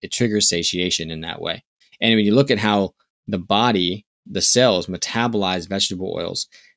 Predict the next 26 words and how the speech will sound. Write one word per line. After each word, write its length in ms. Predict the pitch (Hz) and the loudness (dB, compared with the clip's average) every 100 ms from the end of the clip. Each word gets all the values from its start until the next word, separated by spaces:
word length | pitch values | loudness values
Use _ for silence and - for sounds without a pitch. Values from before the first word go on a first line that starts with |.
| _ | _
they 140 | 98 | -2
actually, 640 | 85 95 107 117 101 90 85 _ _ _ - - | 0 0 0 0 0 0 -4 _ _ _ -12 -4
um, 440 | 95 87 85 - _ _ _ - | -2 -2 -6 -10 _ _ _ -10
uh, 160 | 90 87 | -6 -4
like, 200 | 92 - | -4 -2
oxidative 500 | 110 117 113 107 98 | 0 0 2 2 2
stress 240 | 107 101 | 2 0
or 80 | 90 | -2
free 260 | - 123 117 | -4 0 2
radicals 520 | 101 101 101 101 90 | 4 4 2 -2 -4
get 120 | 101 | -4
kind 140 | 101 98 | -2 -2
of 80 | |
a 60 | 87 | -4
bad 320 | 85 92 92 | -2 -2 -2
rap, 340 | 87 92 87 - _ | -2 -2 -4 -8 _
but 160 | 92 87 | -6 -2
they're 80 | 95 | 2
actually 300 | 123 - 120 | 2 4 4
signaling 420 | - 120 95 85 | 4 2 0 -4
molecules. 480 | 80 80 - - - | -8 -10 -8 -6 -4
They're 80 | |
there 180 | 92 107 | 0 0
for 160 | 113 104 | 2 0
a 40 | |
reason. 480 | 90 98 101 78 - | 0 2 2 0 -8